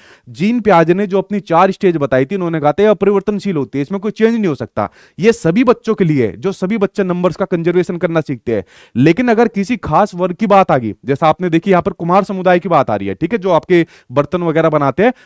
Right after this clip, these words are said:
तो जो कुमार समुदाय होता है वो नंबर से पहले वॉल्यूम के बारे में सीख जाते हैं। मिट्टी के घड़ों से अपना इस प्रकार से बर्तन बनाने शुरू कर दे, क-, कर देते हैं, गोल से उनकी चक्री चलती रहती है,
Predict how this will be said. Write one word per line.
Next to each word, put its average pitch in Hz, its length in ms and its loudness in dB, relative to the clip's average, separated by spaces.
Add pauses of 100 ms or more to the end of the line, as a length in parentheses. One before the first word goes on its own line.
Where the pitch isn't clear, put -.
(140)
तो 180 80 -6
जो 233 80 0
कुमार 160 380 0
समुदाय 214 360 2
होता 175 240 2
है 113 100 0 (140)
वो 220 360 0
नंबर 185 400 0
से 254 160 0
पहले 214 260 4
वॉल्यूम 202 380 -2
के 240 80 0
बारे 220 180 4
में 226 100 0
सीख 180 180 -2
जाते 135 280 0
हैं। 123 120 0 (300)
मिट्टी 165 280 -2
के 208 100 2
घड़ों 175 220 0
से 185 120 0
अपना 196 200 -2
इस 202 100 0
प्रकार 180 300 0
से 202 80 -4
बर्तन 170 360 -2
बनाने 175 420 2
शुरू 160 220 -6
कर 151 140 0
दे, 151 180 2 (240)
क-, 139 120 -12
कर 156 140 0
देते 151 220 -2
हैं, 175 80 -4
गोल 160 200 -2
से 175 120 -8
उनकी 165 160 -8
चक्री 165 300 -6
चलती 165 280 -2
रहती 147 240 0
है, 226 120 4